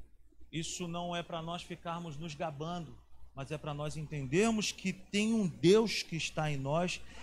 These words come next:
e que quer usar isso através de nós.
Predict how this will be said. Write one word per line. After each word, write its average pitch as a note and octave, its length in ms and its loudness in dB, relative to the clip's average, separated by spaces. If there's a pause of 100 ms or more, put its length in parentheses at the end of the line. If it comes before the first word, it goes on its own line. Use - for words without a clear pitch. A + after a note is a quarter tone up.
(120)
e F#3+ 120 6
que G3 200 0
quer C#4 420 8
usar A#3 500 6
isso G#3 560 0 (560)
através D3 680 2
de G3 120 0
nós. B3+ 560 4